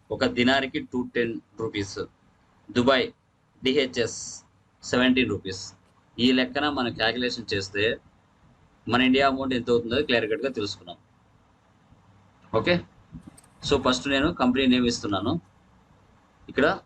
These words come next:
యూనివర్సల్ హోమ్ కంప్యూటర్ నీడ్స్ ఉంది, నేను వేరే పేరు పెట్టుకుంటాను, జై కంప్యూటర్ నీడ్స్ అని. మీరు అదే ఇచ్చుకోండి, ఓకేనా? ఆంధ్రప్రదేశ్ సేవ్ చేస్తున్నాను. ఎఫ్ లెవెన్లో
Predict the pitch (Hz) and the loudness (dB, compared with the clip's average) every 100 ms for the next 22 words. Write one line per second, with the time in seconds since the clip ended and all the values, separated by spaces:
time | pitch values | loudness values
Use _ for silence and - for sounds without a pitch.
0 | _ 117 120 131 131 139 123 117 117 117 | _ 2 4 4 4 0 0 2 0 0
1 | - - 117 120 120 113 107 104 98 104 | -4 -6 -2 0 2 2 0 -4 -6 -2
2 | 160 123 123 123 113 123 117 110 98 92 | -2 0 0 4 4 4 2 0 -2 -6
3 | 92 90 87 - - 110 120 127 101 101 | -8 -10 -10 -14 -4 0 2 0 -4 -4
4 | 104 98 98 92 95 87 _ _ _ _ | -4 -2 -2 -4 -8 -12 _ _ _ _
5 | - 113 113 117 117 - 92 90 87 110 | 0 2 4 2 -2 -6 -6 -6 -6 -6
6 | - _ _ _ _ _ _ _ _ _ | -8 _ _ _ _ _ _ _ _ _
7 | _ _ _ _ _ _ _ _ _ _ | _ _ _ _ _ _ _ _ _ _
8 | _ _ _ _ - 104 107 95 95 104 | _ _ _ _ -2 0 0 2 2 2
9 | - - - - - 107 101 95 - 85 | -2 -6 -14 -6 2 4 4 0 -4 -6
10 | 85 85 _ _ _ _ _ _ _ _ | -4 -6 _ _ _ _ _ _ _ _
11 | _ _ _ - - 339 - _ - _ | _ _ _ 2 4 4 0 _ -20 _
12 | - - - _ - - - - - - | -20 -20 -20 _ -20 -20 -20 -20 -20 -20
13 | - - 113 117 127 135 135 135 160 | -20 -6 0 0 2 2 2 2 0